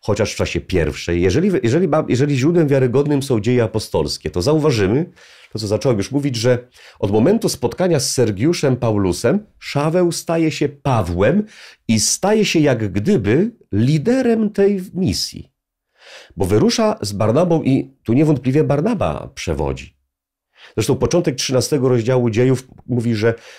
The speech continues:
nauczycielami i prorokami w Antiochii byli, dwukropek, Barnaba w pierwszej kolejności wymieniony, potem jest kilku i na końcu Szaweł.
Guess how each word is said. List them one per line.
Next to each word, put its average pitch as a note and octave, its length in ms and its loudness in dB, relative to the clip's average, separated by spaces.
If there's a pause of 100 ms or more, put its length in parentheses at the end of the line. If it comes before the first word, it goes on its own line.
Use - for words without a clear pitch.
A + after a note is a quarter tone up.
(120)
nauczycielami C3 840 2
i B2+ 40 0
prorokami B2 1120 2
w - 140 -8
Antiochii B2 720 0
byli, G2 540 0
dwukropek, G2 680 -2 (220)
Barnaba G2 760 0
w - 100 -14
pierwszej E2+ 300 -6
kolejności D#2+ 400 -4
wymieniony, D2+ 420 -2 (400)
potem G#2+ 340 2
jest D#2+ 200 -4
kilku C#3 380 0
i D#3 100 2
na D3+ 100 2
końcu C3+ 380 0
Szaweł. C#2 500 -8